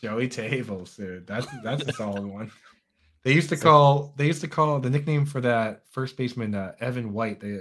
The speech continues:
Speaker 1: they would call him, um, El Oso Blanco when he
Speaker 2: I
Speaker 1: played.
Speaker 2: remember that. Like,
Speaker 1: Yeah.
Speaker 2: uh, in, like, Baseball Reference, 'cause, like, if you go on Pro Football Reference,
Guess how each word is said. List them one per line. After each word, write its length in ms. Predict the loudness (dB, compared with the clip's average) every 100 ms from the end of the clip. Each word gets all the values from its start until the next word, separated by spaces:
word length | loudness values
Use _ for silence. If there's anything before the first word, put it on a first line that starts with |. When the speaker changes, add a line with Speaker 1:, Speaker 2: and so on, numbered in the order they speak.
| -10 -18 _
Speaker 1:
they 80 | -10
would 140 | -8
call 380 | -4 -4 -4 -6
him, 140 | -6
um, 260 | -10 -16 -20 _ _ _
El 100 | -8
Oso 400 | -4 -4 -2 -2
Blanco 720 | -2 -2 -4 -4 -6 -12 -14 _ _ _ _ _ _
when 100 | 0
he 80 | 4
Speaker 2:
I 80 | 6
Speaker 1:
played. 120 | 6
Speaker 2:
remember 440 | 6 8 8 8 4
that. 420 | 4 2 -2 -10 -16 -2
Like, 220 | 4 6 4
Speaker 1:
Yeah. 160 | -4
Speaker 2:
uh, 560 | -8 -12 -20 _ _ 4
in, 160 | 6
like, 300 | 10 8 8
Baseball 460 | 6 6 8 10 10
Reference, 440 | 10 6 2 -6
'cause, 240 | 0 0 4
like, 180 | 2 2
if 140 | 0
you 60 | 4
go 80 |
on 120 | 4 4
Pro 280 | 4 4
Football 420 | 4 2 4 4 4
Reference, 480 | 2 -2 -8 -8